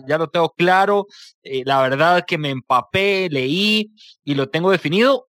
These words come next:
Buenísimo, felicidades, porque eso es parte de nuestra responsabilidad también como ciudadanos y nuestra responsabilidad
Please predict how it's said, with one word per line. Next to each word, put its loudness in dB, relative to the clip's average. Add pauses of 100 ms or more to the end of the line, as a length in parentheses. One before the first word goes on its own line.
(120)
Buenísimo, -4
felicidades, 0
porque -6
eso -8
es -12
parte -2
de 0
nuestra -2 (520)
responsabilidad -2
también -2
como -2
ciudadanos 0
y -6
nuestra -2
responsabilidad 0